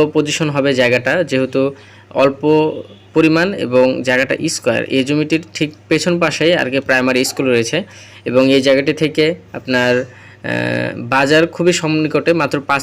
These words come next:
মিনিট সময় লাগবে। এই জায়গার লোকেশন হচ্ছে গাজীপুর সিটি কর্পোরেশন আওতাধীন বিয়াল্লিশ নম্বর ওয়ার্ড এবং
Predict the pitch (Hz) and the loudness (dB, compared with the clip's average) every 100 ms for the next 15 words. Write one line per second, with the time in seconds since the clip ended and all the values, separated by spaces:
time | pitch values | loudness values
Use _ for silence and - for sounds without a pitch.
0 | - 143 139 - 156 131 110 110 - - | -4 -6 -4 -2 0 0 -2 -6 -12 -4
1 | 127 135 131 135 131 143 - 160 156 160 | 0 0 2 2 0 -2 -4 -2 0 0
2 | 127 120 127 135 - 151 151 151 160 151 | 0 -2 -2 -6 -4 -6 -2 -2 -2 -4
3 | 165 156 156 151 151 214 - - - - | -2 -2 0 0 0 -2 -8 -20 -18 -8
4 | 127 147 156 151 143 135 123 120 143 175 | 2 4 4 2 0 2 2 4 2 0
5 | - - - - - 120 131 | -8 -20 -20 -14 -6 2 4